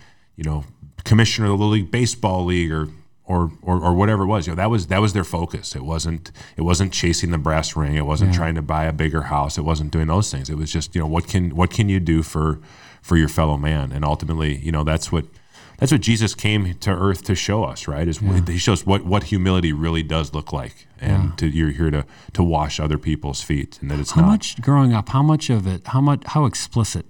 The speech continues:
Speaker 2: was that connection that your parents were making to you? Did you come from a big family? Do you have a lot of
Speaker 1: I have two
Speaker 2: siblings?
Speaker 1: brothers.
Speaker 2: Okay.
Speaker 1: Uh,
Speaker 2: So, so when you were, when you were watching them and watching your dad deliver papers and your mom work, I mean,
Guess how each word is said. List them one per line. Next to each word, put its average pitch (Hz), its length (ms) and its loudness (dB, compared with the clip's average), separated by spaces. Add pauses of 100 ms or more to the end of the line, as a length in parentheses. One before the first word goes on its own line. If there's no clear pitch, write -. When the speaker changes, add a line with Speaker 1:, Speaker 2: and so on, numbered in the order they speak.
(340)
Speaker 2:
was 101 300 2
that 92 240 0
connection 92 680 -4 (220)
that 107 200 2
your 101 140 2
parents 95 380 0
were 92 60 0
making 90 340 -2
to 92 160 -2
you? 85 60 -2
Did 104 180 2
you 117 80 2
come 135 140 6
from 143 180 4
a 135 80 4
big 127 180 0
family? 131 300 2
Do 110 120 -2
you 110 40 2
have 107 80 -2
a 110 60 -4
lot 110 100 -2
of 110 100 -6
Speaker 1:
I 117 40 4
have 120 100 4
two 117 120 2
Speaker 2:
siblings? 95 440 0
Speaker 1:
brothers. - 60 -
Speaker 2:
Okay. 85 340 0
Speaker 1:
Uh, 80 140 2
Speaker 2:
So, 143 280 4
so 147 160 2
when 131 160 6
you 147 160 6
were, 123 280 2 (100)
when 110 160 2
you 113 140 4
were 101 160 0 (100)
watching 110 440 2
them 98 260 2
and 90 180 -2
watching 92 300 -4
your 95 100 -6
dad 92 200 -8
deliver 92 220 -8
papers 120 460 2
and 101 80 -2
your 95 100 0
mom 95 180 -2
work, 92 200 -6
I 110 40 0
mean, 110 220 4